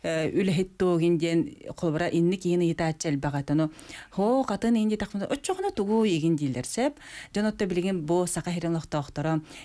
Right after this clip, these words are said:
истен олор докторуна, көрөн олор докторун же сурдолак идетин туһунан кепсириңе бит олар.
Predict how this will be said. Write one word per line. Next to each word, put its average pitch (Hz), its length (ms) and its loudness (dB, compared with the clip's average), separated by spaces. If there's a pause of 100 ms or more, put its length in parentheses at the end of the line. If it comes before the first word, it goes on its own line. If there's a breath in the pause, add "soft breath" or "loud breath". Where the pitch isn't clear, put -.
истен 160 420 -2
олор 151 220 0
докторуна, 151 480 -2
көрөн 160 320 -2
олор 147 140 0
докторун 151 400 -2
же 151 100 -4 (260 loud breath)
сурдолак 202 640 -2
идетин 180 400 0
туһунан 170 460 2 (200)
кепсириңе 151 500 0
бит 147 120 -4
олар. 143 340 -6